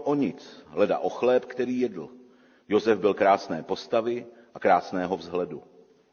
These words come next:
Po těchto událostech se stalo, že žena jeho pána se do Josefa zahleděla a že naléhala: „Spi se mnou.“ Ale on odmítl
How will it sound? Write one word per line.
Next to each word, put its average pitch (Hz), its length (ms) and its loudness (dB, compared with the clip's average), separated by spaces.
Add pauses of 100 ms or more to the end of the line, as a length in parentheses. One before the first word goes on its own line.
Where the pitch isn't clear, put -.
(440)
Po 107 100 -4
těchto 139 280 4
událostech 95 720 2
se 139 140 -4
stalo, 80 580 -4 (240)
že 101 160 -4
žena 156 280 2
jeho 143 240 4
pána 85 800 0 (320)
se 101 180 -2
do 98 100 2
Josefa 120 400 2
zahleděla 90 720 -2 (160)
a 87 80 -6
že 117 140 2
naléhala: 123 800 2
„Spi - 280 -8
se - 200 -2
mnou.“ 76 280 -6 (800)
Ale 98 180 4
on 107 200 2
odmítl 117 680 0